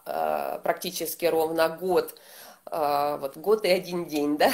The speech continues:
<laughs> ка-, сколько существует наше платье, что мы получили сугубо позитивные отзывы.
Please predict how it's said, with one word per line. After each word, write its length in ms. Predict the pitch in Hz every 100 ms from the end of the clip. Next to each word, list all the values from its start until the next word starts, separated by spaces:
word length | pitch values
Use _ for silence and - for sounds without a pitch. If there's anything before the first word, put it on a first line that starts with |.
| -
<laughs> 100 | -
ка-, 200 | 160 -
сколько 340 | - 160 156
существует 640 | 151 165 165 160 160 151 151
наше 280 | 151 - -
платье, 640 | 160 214 254 302 - -
что 180 | - 160
мы 160 | 156 240
получили 560 | 269 202 185 208 220
сугубо 540 | 190 - 190 214 220 175
позитивные 760 | 160 160 156 208 233 262 196 170
отзывы. 760 | - 165 151 143 147 143 156